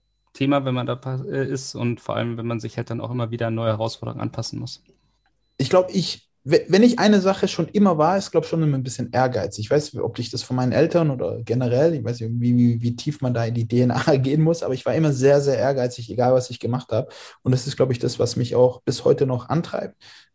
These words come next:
Speaker 2: Ähm, ich hab bisher eigentlich immer nur das gemacht, worauf ich Lust hatte. Und das ist das etwa, also ja, wie gesagt, das ist, ähm, das ist mein Antrieb, meine Motivation. Wenn mir etwas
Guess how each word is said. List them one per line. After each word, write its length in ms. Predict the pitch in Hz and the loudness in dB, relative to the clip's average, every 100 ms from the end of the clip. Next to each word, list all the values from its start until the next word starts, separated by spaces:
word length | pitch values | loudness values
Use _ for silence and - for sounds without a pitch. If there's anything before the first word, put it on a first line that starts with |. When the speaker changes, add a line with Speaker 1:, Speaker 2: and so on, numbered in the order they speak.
| - | -2
Speaker 2:
Ähm, 260 | 131 127 110 | 0 0 0
ich 120 | 135 | -2
hab 100 | 123 | -2
bisher 240 | 127 117 | -2 -2
eigentlich 240 | 135 131 - | -2 -4 2
immer 140 | 160 | 4
nur 120 | 143 | 4
das 140 | 139 - | 0 -4
gemacht, 280 | 139 135 | -4 -4
worauf 200 | - 135 | -2 -2
ich 100 | 127 | 0
Lust 260 | 151 160 - | -2 -4 -4
hatte. 280 | 156 165 165 - - _ _ | -4 -2 -4 -12 -20 _ _
Und 320 | 135 127 127 | -2 0 0
das 140 | 131 135 | -2 -4
ist 160 | 123 | -4
das 160 | 127 117 | -4 -4
etwa, 200 | 131 127 | -4 0
also 280 | 123 120 120 123 | 0 0 -2 -2
ja, 240 | 131 131 - | -2 -6 -8
wie 80 | |
gesagt, 340 | 123 120 123 123 | -4 -2 -4 -6
das 140 | 117 | -6
ist, 200 | 123 - | -6 -6
ähm, 300 | 127 120 117 | -4 -2 -2
das 120 | 117 139 | 2 2
ist 80 | |
mein 180 | 135 131 | 4 2
Antrieb, 400 | 123 139 123 120 | 2 0 -2 -2
meine 180 | 120 120 | 0 2
Motivation. 640 | 131 123 120 120 - 135 | 0 0 0 0 0 0
Wenn 140 | 123 127 | 2 2
mir 160 | 131 | 2
etwas 320 | 135 139 131 | 2 0 -2